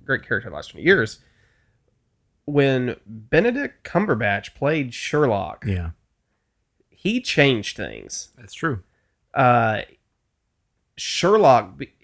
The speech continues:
Speaker 1: has always been a fascinating character to people. But when you watch the series with Benedict Cumberbatch playing him, it's an incredible, incredible character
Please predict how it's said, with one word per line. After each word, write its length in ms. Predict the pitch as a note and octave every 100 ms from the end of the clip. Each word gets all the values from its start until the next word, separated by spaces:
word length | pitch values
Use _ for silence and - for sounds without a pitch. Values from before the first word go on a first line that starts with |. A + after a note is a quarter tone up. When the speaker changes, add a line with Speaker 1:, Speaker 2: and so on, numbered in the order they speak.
| _ _ -
Speaker 1:
has 160 | D3+ C3+
always 420 | - F3 E3+ B2+
been 160 | A2+ A2+
a 40 |
fascinating 640 | - B2 A#2 B2+ A#2+ G#2+ G#2
character 420 | - C3 A2 -
to 80 | C2
people. 440 | - C#2+ - - _ _ _ _ _ _ -
But 160 | C3
when 180 | C3 B2
you 160 | C3 G3
watch 400 | D3+ E3 - -
the 80 |
series 840 | A2+ - C3+ B2 G#2 G#2 A#2+ - - _ _ _ _ _ -
with 500 | C3 B2 A#2 A2 - _ _ _ -
Benedict 460 | B2+ C#3+ C3 -
Cumberbatch 540 | - C3 A#2 G#2+ G2+ -
playing 480 | - E3 F#3 A2+ G#2
him, 320 | G2+ - - _ _ _ _ _ _ _ _ _ _ _ _ _ _ _ _ _ _ _ _ _
it's 220 | D3+ D#3+
an 80 | G3
incredible, 1120 | C3+ A2 - - - E3+ F3+ B2+ A2 G#2+ G2+ -
incredible 640 | A#2+ G#2+ - D#3 D#3 A#2
character 720 | G2+ B2+ B2+ G2 - C#2 C3